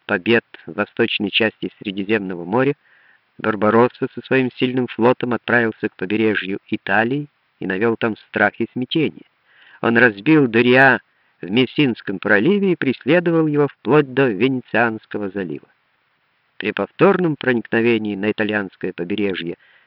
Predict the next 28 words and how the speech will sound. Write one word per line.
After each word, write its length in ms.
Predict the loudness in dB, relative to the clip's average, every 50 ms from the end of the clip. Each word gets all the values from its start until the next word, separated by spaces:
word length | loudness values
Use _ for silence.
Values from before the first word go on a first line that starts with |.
| _ _
в 100 | _ _
тысяча 380 | -4 -4 -4 -4 -6 -8 -6 -6
пятьсот 360 | -6 -6 -6 -4 -4 -4 -4
тридцать 380 | -4 -4 -4 -4 -4 -4 -6 -4
четвертом 540 | -4 -6 -4 -4 -4 -4 -4 -4 -8 -6 -4
году 320 | -2 -2 -2 -2 -6 -8 -10 _ _ -18 _
он 160 | -4 -2 2
разграбил 680 | 4 4 4 2 2 0 2 2 2 4 4 2 0 0 -4 _
города 520 | -10 -6 -4 -2 -2 -2 0 -2 -2 -2 -4 _ _ -10
Реджо 560 | -4 -2 -2 -2 -2 -2 0 0 2 2 0 -2 _ _ _ _ _ _ _
и 80 | -8 -8
Геную. 500 | -6 -4 -2 -2 -2 -4 -8 -12 -16 -20 _ _ _ _ _ _ _ _ _ _ _ _ _ _ _ _ _ _ _ _ _ _ _ _ _ _ _ _ _ _ _ _ _ _ _ _ _ _
Тысячи 420 | 2 2 2 2 0 0 0 0
пленных 440 | 0 2 2 4 4 4 2 0 0
христиан 580 | -2 -4 -4 -4 _ -4 -2 0 2 2 0 0
попали 560 | -2 -4 -2 0 0 0 0 0 -2 -4 -6 -8 _
на 120 | -6 -4 -4
турецкие 540 | -2 0 0 0 0 -2 -6 -10 -8 -8
галеры 500 | -6 -6 -6 -2 0 0 0 0 -2 -2
или 160 | -2 -4 -6 -6
были 200 | -6 -6 -6 -6 -8
проданы 560 | -4 -2 0 0 0 0 -2 -2 -2 -4 -4 -4
на 80 | -6 -6
невольничьих 680 | -6 -4 -4 -2 -2 -2 -4 -4 -4 -6 -6 -6 -6
рынках 400 | -6 -6 -6 -6 -6 -8 -10 -10
Алжира 500 | -10 -12 -10 -8 -2 0 0 0 0 0
и 40 | -2
Туниса. 400 | -4 -6 -6 -6 -6 -8 -10